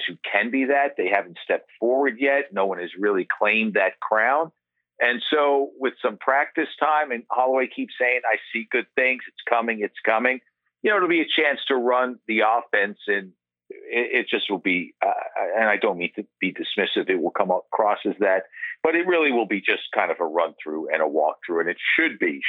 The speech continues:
should be an easy win. But then they've got, you know, one, two, three more days of practice before Rutgers. So he's got a chance to get some things right with this club, try to figure some things out. But until they can find some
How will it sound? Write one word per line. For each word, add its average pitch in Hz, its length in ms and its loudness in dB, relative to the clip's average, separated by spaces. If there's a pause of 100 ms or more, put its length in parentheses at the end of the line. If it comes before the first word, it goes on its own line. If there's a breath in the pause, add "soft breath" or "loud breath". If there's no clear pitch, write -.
(100)
should 226 200 -2
be 62 220 -8 (440 loud breath)
an 113 160 2
easy 107 320 -2
win. 92 340 0
But 135 120 -2
then 180 120 2
they've 165 220 0
got, 147 160 2 (640)
you 127 100 -4
know, 117 200 0 (100)
one, 113 360 -4 (120)
two, 117 160 -6 (100)
three 143 240 0
more 139 220 2
days 120 300 2
of 123 120 -4
practice 107 500 -4
before 101 360 -4
Rutgers. 107 580 -2
So 107 240 0 (420 loud breath)
he's 170 220 -6
got 196 140 4
a 185 60 0 (140)
chance 196 260 2 (120)
to 165 60 0
get 156 260 0 (180)
some 151 220 0 (160)
things 135 340 -4
right 120 320 2
with - 180 -6
this 98 120 0 (100)
club, 104 280 0
try 123 160 4
to 117 160 0
figure 110 220 -2 (100)
some 107 220 0
things 98 260 -2
out. 104 260 4
But 101 120 2 (140)
until 175 540 0 (600)
they 131 180 2
can 131 180 0
find 127 340 0
some 117 140 -6